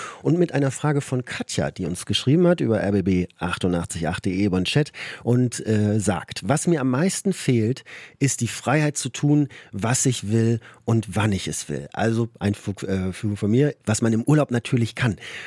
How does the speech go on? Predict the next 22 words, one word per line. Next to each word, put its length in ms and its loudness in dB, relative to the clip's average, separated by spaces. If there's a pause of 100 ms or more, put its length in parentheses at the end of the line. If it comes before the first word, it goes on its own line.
(120)
äh, 160 4
und 160 0
nicht 180 0
dauernd 400 2
irgendwelchen 480 2
Zwängen 320 2
zu 140 -6
unterliegen, 380 -6
so 100 -4
schreibt 320 -4
es 140 -8
Katja. 340 -4
Und 80 0
jetzt 140 0
fragt 220 0
sie, 140 0
"Wie 80 4
kann 220 2
ich 80 2 (100)
mir 140 4
Freiheiten 460 0
bewahren, 480 0